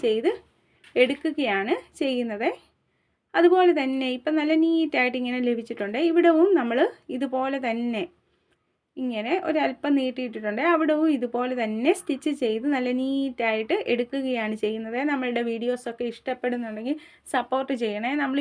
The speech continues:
യൂണിഫോമിൻ്റെ ആണെങ്കിലും പാൻസുകൾ സ്റ്റിച്ച് ചെയ്യുന്നതൊക്കെ ഒരുപാട് ടൈപ്സ് ഇട്ടിട്ടുണ്ട്. അതിനെല്ലാം പ്ലേലിസ്റ്റ് ഉണ്ട്. അപ്പോൾ നമ്മുടെ വീഡിയോസൊക്കെ ഇഷ്ടപ്പെടുന്നുണ്ടെങ്കിൽ സപ്പോർട്ട് ചെയ്യണേ. ഇനി നമ്മൾ ഇതിനെ രണ്ടായിട്ട് ഇതുപോലെ കറക്റ്റ്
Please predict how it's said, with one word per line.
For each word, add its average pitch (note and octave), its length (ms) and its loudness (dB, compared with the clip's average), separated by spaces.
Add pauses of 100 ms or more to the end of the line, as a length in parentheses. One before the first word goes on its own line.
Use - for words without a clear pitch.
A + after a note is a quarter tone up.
(100)
യൂണിഫോമിൻ്റെ C4 720 -2 (120)
ആണെങ്കിലും A#3+ 440 -4 (560)
പാൻസുകൾ C#4 600 4 (100)
സ്റ്റിച്ച് A#3+ 380 -6
ചെയ്യുന്നതൊക്കെ B3 720 -4 (160)
ഒരുപാട് D4+ 560 0 (140)
ടൈപ്സ് A#3+ 400 -2
ഇട്ടിട്ടുണ്ട്. A#3 480 -6
അതിനെല്ലാം C#4 540 0
പ്ലേലിസ്റ്റ് C4 540 2
ഉണ്ട്. G#3 180 -2 (580)
അപ്പോൾ - 180 -10
നമ്മുടെ B3+ 300 -2
വീഡിയോസൊക്കെ B3+ 500 -4
ഇഷ്ടപ്പെടുന്നുണ്ടെങ്കിൽ A#3 640 -6
സപ്പോർട്ട് D4+ 320 0 (100)
ചെയ്യണേ. G3+ 300 -2 (400)
ഇനി F#4 100 6 (120)
നമ്മൾ B3 120 0 (100)
ഇതിനെ C4 200 0 (100)
രണ്ടായിട്ട് C4 580 0 (460)
ഇതുപോലെ B3+ 360 0 (120)
കറക്റ്റ് C#4+ 340 0